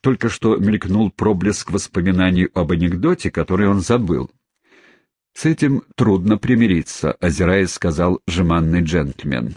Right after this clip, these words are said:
«Трудно примириться, не правда ли?» «Не следует мириться», — отозвался Джек Хопкинс.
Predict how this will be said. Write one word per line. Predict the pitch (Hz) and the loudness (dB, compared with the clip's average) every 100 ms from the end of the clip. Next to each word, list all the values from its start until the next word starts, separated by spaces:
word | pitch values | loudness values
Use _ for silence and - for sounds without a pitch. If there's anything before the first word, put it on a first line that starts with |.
| - | -8
«Трудно | - 92 78 85 | -2 0 0 -2
примириться, | 78 95 92 101 82 - - 78 67 - - - | 0 2 2 2 0 -2 -6 -6 -6 -14 -16 -2
не | 107 | 0
правда | - 185 147 78 78 | 2 2 0 0 -2
ли?» | 71 - _ _ _ _ _ _ - | -2 -6 _ _ _ _ _ _ 0
«Не | 92 | 2
следует | 95 - 90 90 85 87 - | 2 2 2 2 2 -2 2
мириться», — | 92 90 90 - 92 98 - | 2 2 0 0 -2 -2 -2
отозвался | 90 80 73 87 98 - 98 98 - | -4 -2 0 0 -2 -2 -2 -2 -6
Джек | - 80 95 - | -6 -2 -2 -4
Хопкинс. | - 98 - - 73 - - | -4 -4 -4 -8 -8 -8 -18